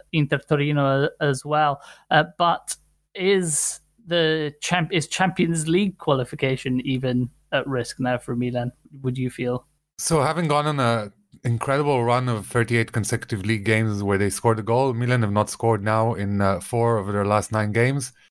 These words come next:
Speaker 2: losing on four occasions in these games. I think, as I said, Milan have to pull up their socks, and we've said all, all season that the, the top positions, everything is very tight,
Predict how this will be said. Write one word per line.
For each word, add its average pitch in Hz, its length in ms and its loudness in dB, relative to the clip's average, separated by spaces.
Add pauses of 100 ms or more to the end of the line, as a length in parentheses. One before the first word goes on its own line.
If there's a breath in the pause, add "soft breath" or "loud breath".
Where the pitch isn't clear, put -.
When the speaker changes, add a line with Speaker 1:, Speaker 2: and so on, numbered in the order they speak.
(180)
Speaker 2:
losing 117 440 0
on 104 140 0
four 113 220 2
occasions 101 500 0
in 95 80 0
these 95 160 0
games. 92 320 -4 (280 soft breath)
I 117 60 -2
think, 143 260 0 (160)
as 123 160 0
I 131 60 4
said, 123 220 0
Milan 120 340 0
have 107 220 -2
to 113 180 0 (240)
pull 147 160 2
up 127 140 -2
their 123 120 0
socks, 156 440 0
and 113 320 0 (240)
we've 131 200 2
said 139 220 0
all, 127 220 2
all 127 240 0
season 117 420 0
that 101 200 0
the, 104 180 -4
the 104 420 -2 (300)
top 131 160 0
positions, 123 500 0
everything 117 380 2
is 101 160 0
very 110 240 2
tight, 131 480 -4